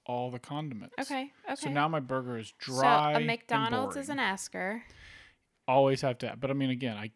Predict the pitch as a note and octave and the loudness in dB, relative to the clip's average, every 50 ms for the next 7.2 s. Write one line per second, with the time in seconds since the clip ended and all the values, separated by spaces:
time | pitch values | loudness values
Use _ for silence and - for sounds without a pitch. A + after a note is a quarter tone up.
0 | - - A#2 - D#3 C#3+ C#3+ C3 B2 B2+ A#2+ - - - C#3 C3 B2 A#2+ A#2 A#2 | -10 -10 -8 -6 -4 -4 -4 -4 -4 -6 -10 -10 -6 -4 -4 -2 -2 -4 -6 -6
1 | A2+ A#2 B2+ B2 A#2+ G#2+ A#2+ B2+ A#2+ A2+ A2 A2+ A2 A2+ A2+ A2 A2 G#2+ - _ | -6 -6 -4 -6 -6 -6 -6 -6 -6 -6 -6 -8 -8 -8 -8 -10 -10 -12 -14 _
2 | - C3 B2 A2 A2+ - B2 A2+ A#2 A#2+ A2 G#2+ G#2+ A#2 A2+ A2+ A2 A2+ G#2+ G#2+ | -14 -12 -12 -12 -10 -10 -8 -6 -6 -8 -8 -10 -10 -12 -10 -10 -10 -10 -12 -12
3 | G2+ G2+ - - A2+ A2 G#2 - A3+ A3+ G#3+ - - A3 - - _ _ _ _ | -12 -14 -14 -14 -12 -12 -12 -12 -12 -12 -12 -12 -14 -16 -20 -20 _ _ _ _
4 | _ - G3+ F#3+ F#3+ F3+ F3+ F3 F#3 F#3+ F#3 F#3 F3+ F3 F#3 D#3 D#3 C3+ A2 A#2+ | _ -12 -10 -10 -10 -10 -10 -10 -10 -12 -12 -10 -4 -2 2 4 4 4 4 2
5 | C3+ D3+ F3 D3+ A#2+ B2 G#2+ A2 C3 C#3+ B2+ A2 G#2 G2 G#2+ A2 A2+ G#2+ - A#2+ | 2 2 2 2 0 -2 -4 -2 -2 -2 -2 -2 -4 -8 -12 -14 -14 -14 -14 -14
6 | A2 A2 A2 - - A2+ - - - - A2 G#2+ - A#2+ A#2 A#2+ A#2+ A2 G#2 - | -12 -12 -12 -14 -14 -16 -14 -12 -12 -12 -12 -12 -12 -12 -10 -10 -10 -10 -12 -14
7 | G#2+ G#2 F#2 | -16 -18 -18